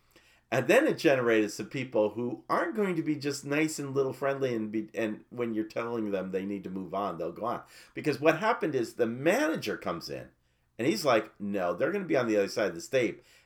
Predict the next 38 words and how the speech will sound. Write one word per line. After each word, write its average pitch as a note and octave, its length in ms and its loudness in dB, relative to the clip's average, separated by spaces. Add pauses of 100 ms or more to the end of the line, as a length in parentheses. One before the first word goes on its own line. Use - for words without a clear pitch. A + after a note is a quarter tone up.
And G#2 80 -4
he D#3+ 60 -2
starts D#3 340 0
moving B2+ 280 -4
them. E2+ 220 -2 (320)
Well, A#2+ 140 2
he A#3 160 0
starts F#3+ 340 0
moving A2 400 -2
these F#2 400 -6 (480)
guests, G#2+ 460 2
not A2+ 340 0
the, B2+ 200 0 (340)
not C#3 260 2
starting B2+ 320 4
with G2+ 160 0
the G#2 80 -8
young G2 300 0
woman, F#2 340 -2 (540)
but C#3 100 6
he F#3 60 6
starts A3 340 0
moving C3+ 400 2
these G#2+ 240 -2
other A#2 220 2
guests F#2 320 0
on F#2 100 -2
the F#2 100 -2
other F2 160 0
side E2+ 720 0 (640)
of A2 160 6
that F2+ 240 2
same, F#2+ 460 -2 (320)
that F#2+ 240 0
same G2+ 260 0
line E2+ 220 0
of D#2 100 -8
tape, D#2 380 -6